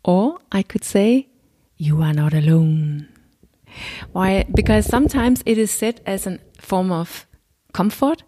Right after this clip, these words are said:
and sometimes it is almost like a threat, like, scary. And it depends on how we say it and how we mean it.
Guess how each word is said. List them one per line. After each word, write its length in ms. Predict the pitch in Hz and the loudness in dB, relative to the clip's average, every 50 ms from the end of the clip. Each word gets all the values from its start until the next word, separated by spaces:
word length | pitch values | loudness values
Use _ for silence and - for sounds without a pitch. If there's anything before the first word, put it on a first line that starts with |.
| _ _ _ _ _ _ - | _ _ _ _ _ _ -4
and 120 | 208 190 180 | -2 -2 -2
sometimes 800 | - - 226 196 208 - - 240 220 233 269 254 254 - - _ - - - - - _ _ | 0 0 0 0 0 -2 -2 0 2 4 4 2 2 0 -4 _ -20 -20 -20 -20 -20 _ _
it 160 | - 240 233 214 | 0 0 2 2
is 260 | 233 226 214 - - _ - _ - - _ _ _ _ - | 2 0 0 -4 -10 _ -20 _ -20 -20 _ _ _ _ 0
almost 680 | - 208 220 247 254 240 220 208 220 214 - - - - _ _ _ _ _ _ _ - | 2 4 6 6 6 6 6 2 0 -2 -4 -10 -18 -20 _ _ _ _ _ _ _ -2
like 320 | 208 202 190 185 - - | 0 2 2 0 0 -2
a 60 | 196 | -4
threat, 580 | 180 - - - - 208 185 160 - - - - - - - - _ - | -4 -4 -6 0 2 2 2 2 0 -4 -14 -14 -14 -20 -20 -20 _ -8
like, 220 | - 180 - - - | -6 -6 -6 -4 -4
scary. 720 | - - - - - 190 185 180 170 156 147 - 160 151 - - _ _ - - - - - - - - - - - - - - - | -4 -4 -4 -2 0 2 2 2 2 2 0 -2 -4 -6 -8 -16 _ _ -20 -12 -6 -6 -6 -6 -6 -10 -12 -12 -12 -16 -16 -8 -2
And 120 | 208 208 | 0 2
it 160 | 226 233 226 - | 2 2 0 0
depends 460 | 233 226 - 226 233 254 285 294 269 | -4 -2 0 2 4 4 4 4 2
on 160 | 247 233 233 | 0 0 0
how 400 | 220 - - 226 208 214 220 226 | -2 -2 -4 -4 -2 0 0 0
we 160 | 233 226 220 | 2 2 0
say 380 | 202 - - - 196 196 185 160 | 0 -2 -2 -2 -2 0 0 0
it 120 | 156 - - | -2 -4 -6
and 160 | - 185 180 170 | -8 -8 -6 -6
how 220 | - 170 170 175 | -6 -4 -2 -2
we 180 | 180 175 185 190 | 0 2 2 2
mean 320 | 190 185 185 185 180 165 | 2 4 4 2 2 0
it. 180 | 151 - - | -2 -4 -8